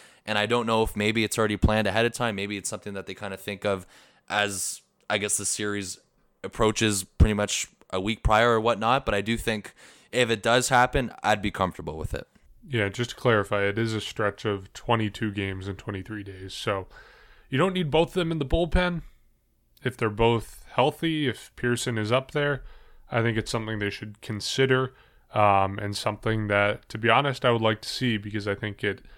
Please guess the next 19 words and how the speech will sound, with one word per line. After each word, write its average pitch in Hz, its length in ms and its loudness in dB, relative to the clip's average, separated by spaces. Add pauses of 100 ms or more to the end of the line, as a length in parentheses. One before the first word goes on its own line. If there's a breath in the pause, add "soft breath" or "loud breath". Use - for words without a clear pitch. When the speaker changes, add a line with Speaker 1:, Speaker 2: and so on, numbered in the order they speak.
(280 soft breath)
Speaker 2:
works 110 280 2
out 104 160 6
for - 140 -6
the 107 100 -2
guys 101 340 4
that 101 120 -4
they 101 140 2
have 101 160 0
in 101 80 -10
the 95 80 -10
rotation 98 500 -4
who 101 140 -6
like 98 340 0
getting 98 240 -2
that 92 160 -6
extra 95 320 -8
day 95 160 -8
of 95 100 -16
rest. 101 320 -18